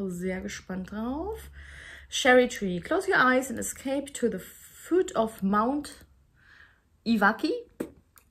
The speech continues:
Mal ein anderer Mount, <laughs> nicht Mount Fuji. <laughs> Mount Iwaki, where the warm wind tickles your nose with the sweet smell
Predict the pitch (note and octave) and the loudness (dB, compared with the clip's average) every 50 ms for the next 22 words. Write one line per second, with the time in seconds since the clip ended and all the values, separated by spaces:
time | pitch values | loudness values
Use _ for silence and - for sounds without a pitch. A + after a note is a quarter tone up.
0 | _ _ _ _ _ - - F3 E3+ E3+ - - - F#3 F#3+ G#3 G#3 G3+ G#3 A3+ | _ _ _ _ _ -18 -12 -8 -8 -6 -4 -4 -4 -4 -2 -2 -2 -2 -2 -2
1 | C#4 D#4 - - - - - - - C4+ C4 - B3 G3+ F#3+ G#3 G#3+ - C4+ C4 | -4 -8 -10 -14 -20 -16 -6 0 2 2 2 2 -2 -4 -4 -4 -6 -6 -8 -8
2 | - - C4+ C4+ C#4+ - - - - _ _ - A4 A4 - - - A4 A4 - | -8 -6 -2 -2 -2 -2 -2 -14 -20 _ _ 0 0 0 0 0 0 0 0 2
3 | F4 F4+ - - - F4 E4+ - - - - - F#4 E4+ C4 B3+ B3 C4 C#4+ D#4 | -2 -2 -2 0 -4 -4 -4 -4 -10 -10 -8 -6 -4 -4 0 2 4 6 6 4
4 | C4 B3 B3 A3 A3+ B3+ C4+ - C#4+ C#4 C#4 C4 A#3 A3+ A3 G3+ G3+ G3+ G3 A3+ | 4 6 8 8 8 8 8 6 2 2 4 6 6 6 6 6 6 2 2 2
5 | C#4 E4 F4+ E4+ D4+ A#3+ A3+ B3+ C4+ C4+ C4+ C4 - - - - D4 - C#4 C4+ | 2 2 2 2 2 2 4 4 2 2 0 -2 -6 -10 -10 -8 -4 -2 -2 -2
6 | C#4 C#4 B3 A3+ G#3 G3 G3 G3+ G#3 G3+ F#3 E3+ E3+ E3+ E3 - - - D#4+ E4+ | 0 0 0 2 2 2 2 0 -2 -2 -4 -4 -4 -4 -4 -4 -4 -2 -2 -2
7 | E4 - - - F#3 F#3 F#3+ G3 G3 G#3 G#3 | -2 -4 -4 -2 -2 -2 -2 -2 -2 -4 -6